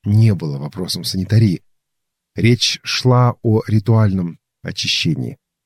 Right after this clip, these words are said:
ритуальном омовении. Вот положено омыть руки перед едой для того, чтобы быть чистым, для того, чтобы чистым принимать еду. В некоторых, э, христианских домах есть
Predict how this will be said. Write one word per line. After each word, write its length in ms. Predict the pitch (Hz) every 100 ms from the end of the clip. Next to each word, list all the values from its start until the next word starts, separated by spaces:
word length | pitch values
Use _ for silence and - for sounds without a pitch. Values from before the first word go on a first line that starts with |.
| _
ритуальном 680 | 87 98 101 98 92 92 92 -
омовении. 680 | 92 95 92 82 73 80 - _ _ _
Вот 260 | - 127 _ _
положено 720 | - 120 127 208 214 220 226 214 _ _ _ _ _
омыть 460 | 90 104 196 -
руки 260 | 131 170 143
перед 300 | 123 123 113
едой 340 | 123 120 95 _ _ _ _
для 160 | - 78
того, 200 | 67 143
чтобы 200 | 143 147
быть 220 | 107 147
чистым, 600 | - - 131 - 107 101 - _ _ -
для 100 | 117
того, 140 | 107
чтобы 240 | 131 117 92
чистым 560 | - 131 - 139 123 -
принимать 560 | - 87 82 85 101 -
еду. 380 | 95 98 85 - _ _ _ _ _ _ _ -
В 240 | - 87
некоторых, 500 | 101 101 98 - -
э, 160 | - 92
христианских 640 | 98 95 117 95 - 101
домах 440 | 110 160 175 - _ _ _ _ -
есть 420 | 110 160 147